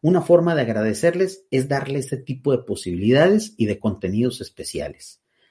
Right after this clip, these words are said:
A todos los, a todos aquellos que no puedan ser mecenas ni en YouTube ni en iVoox,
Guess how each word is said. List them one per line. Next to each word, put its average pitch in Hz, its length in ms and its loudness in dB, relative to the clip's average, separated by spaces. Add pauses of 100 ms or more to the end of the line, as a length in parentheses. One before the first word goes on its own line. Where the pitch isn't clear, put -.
(100)
A - 120 -16
todos 156 260 8
los, 175 220 4
a - 160 -10
todos 185 300 4
aquellos 170 260 0
que 135 120 -2
no 139 200 0
puedan 139 440 0 (180)
ser 120 240 -2
mecenas 131 760 2 (160)
ni 95 200 -6
en 95 100 -8
YouTube 151 400 -2
ni 147 140 -2
en 175 80 2
iVoox, 160 360 2